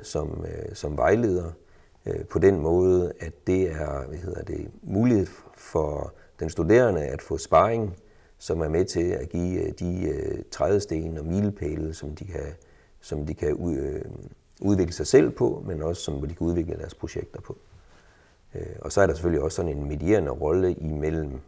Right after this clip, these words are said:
øh, skole og studerende, og imellem, øh, øh, studerende og så selve den organisation, der er omkring, øh, C O C.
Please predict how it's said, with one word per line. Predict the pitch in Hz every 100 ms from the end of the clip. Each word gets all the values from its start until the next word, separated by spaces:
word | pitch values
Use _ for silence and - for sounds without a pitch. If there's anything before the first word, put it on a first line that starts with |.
| -
øh, | - - - 95
skole | - 87 95 104 95 -
og | - 80 76 78
studerende, | - 76 - 127 92 - _ _ _ _ _ _ _
og | 85 80
imellem, | 78 82 78 76 73
øh, | 78 78 78 82 85 _ - - - - -
øh, | 85 -
studerende | - 78 95 98 67
og | 62 -
så | 82
selve | - 90 82
den | 85
organisation, | 78 78 78 95 87
der | 73
er |
omkring, | 69 71 73 80 78 80
øh, |
C | 80 - 78
O |
C. | - 78